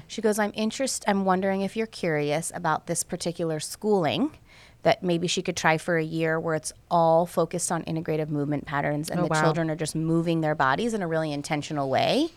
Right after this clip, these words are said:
Speaker 1: Um, because I think that when you think about um, when you think about anxiety, I, I, perfect day to wear anxiety as my cardio sweatshirt. Um, when you think about, uh, anxiety, it's like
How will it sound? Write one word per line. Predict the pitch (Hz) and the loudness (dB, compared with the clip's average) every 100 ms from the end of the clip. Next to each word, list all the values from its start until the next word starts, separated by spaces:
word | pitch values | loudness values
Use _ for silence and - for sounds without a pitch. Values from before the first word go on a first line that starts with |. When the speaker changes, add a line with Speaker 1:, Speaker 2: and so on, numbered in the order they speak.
| - - - - - - - | -14 -20 -20 -20 -20 -10 0
Speaker 1:
Um, | 165 151 156 - | 2 2 0 -4
because | 185 185 180 175 - | -4 2 2 2 -2
I | 190 185 | -2 -2
think | - 196 208 | -2 -6 -2
that | 233 226 | 0 0
when | 202 190 | 0 -2
you | 175 | -4
think | - 208 220 | -4 -4 -2
about | 240 170 147 147 - - - _ - - - _ - | -2 2 4 4 2 -6 -8 _ -20 -20 -20 _ -6
um, | 175 156 151 143 - - - | -2 0 -2 -4 -8 -8 -2
when | 214 | 0
you | 196 | 0
think | - 262 | 0 0
about | 285 254 | 2 2
anxiety, | 196 175 147 123 87 95 | 2 2 2 2 0 0
I, | 185 | 2
I, | 208 | 0
perfect | 196 - 359 359 262 | -4 2 2 4 2
day | 208 190 | 2 2
to | 185 | 4
wear | 180 165 - 175 | 4 4 0 6
anxiety | 214 214 214 208 190 | 8 12 12 12 10
as | 180 | 10
my | 180 | 8
cardio | 170 165 170 247 | 10 8 10 8
sweatshirt. | - 359 - 453 - - - - | 8 4 4 0 0 -10 -6 6
Um, | 220 202 | 6 6
when | 233 254 | 4 4
you | 247 | 2
think | - 285 | -2 2
about, | 320 233 214 208 202 - - | 4 8 8 8 6 2 4
uh, | 180 170 165 | 6 6 4
anxiety, | 175 170 170 156 90 233 254 | 2 2 2 4 2 2 0
it's | - | 2
like | 208 | 0